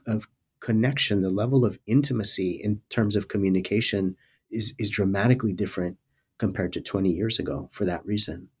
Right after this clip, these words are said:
So in some ways that's obvious, but it's also deceptive because I, as you state, um, as you just noted, that does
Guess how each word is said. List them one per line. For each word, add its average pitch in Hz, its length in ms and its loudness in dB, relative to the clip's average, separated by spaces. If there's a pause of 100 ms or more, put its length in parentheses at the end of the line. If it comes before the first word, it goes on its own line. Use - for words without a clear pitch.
(840)
So - 260 -2
in 135 120 -4
some 147 180 2
ways 170 180 0
that's 123 180 2
obvious, 139 640 2 (600)
but 131 300 -4
it's 113 160 -2
also 139 240 2
deceptive 139 840 -2
because 113 320 2
I, - 200 0
as 113 240 -2
you 101 200 4 (140)
state, 117 600 0 (100)
um, 101 340 -2
as 101 160 0
you 110 80 0
just 110 220 0
noted, 135 420 0 (580)
that 110 180 -10
does 226 400 0